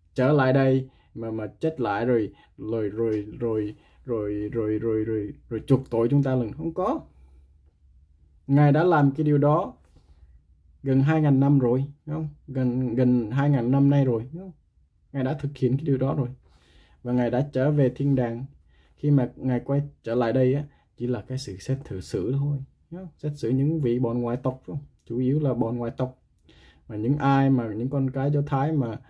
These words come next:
mà tham gia với những cái tội lỗi của bọn ngoại tộc á, thì, thì họ cũng sẽ bị xét xử chung với bọn họ, biết không? Ngài sẽ không trở lại để đem cái sự hòa bình, không có.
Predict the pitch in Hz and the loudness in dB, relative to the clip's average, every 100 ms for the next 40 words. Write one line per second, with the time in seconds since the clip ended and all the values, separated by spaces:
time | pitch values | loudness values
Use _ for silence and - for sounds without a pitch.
0 | - - _ 110 - 139 135 123 127 131 | -20 -20 _ -14 -8 -2 2 4 4 4
1 | 131 127 123 127 139 120 131 147 120 101 | 2 0 -2 -2 -2 -2 -6 -6 -6 -4
2 | 101 131 135 131 113 110 104 110 104 - | -4 -6 -6 -6 -4 -6 -6 -8 -8 -6
3 | 151 - 117 110 107 143 120 110 104 107 | -8 -6 -4 -4 -6 -8 -8 -6 -8 -8
4 | 117 127 127 123 - - 143 98 113 143 | -10 -8 -4 -4 -4 -6 -6 -4 -6 -6
5 | _ _ - 127 120 131 113 98 101 113 | _ _ -2 0 0 -2 -2 -6 -8 -6
6 | 147 175 - _ _ _ _ _ _ _ | -6 -6 -14 _ _ _ _ _ _ _
7 | _ _ _ _ _ _ _ _ 143 139 | _ _ _ _ _ _ _ _ -6 -2
8 | 135 135 - 143 147 156 151 147 151 123 | -2 -2 -8 -6 -4 -4 -4 -2 0 0
9 | 120 139 - _ _ _ 147 139 135 139 | 0 -4 -8 _ _ _ -4 -2 -2 -2
10 | 147 - 117 123 117 123 123 143 139 143 | -8 -4 -4 -2 -2 -4 -4 -6 -4 -4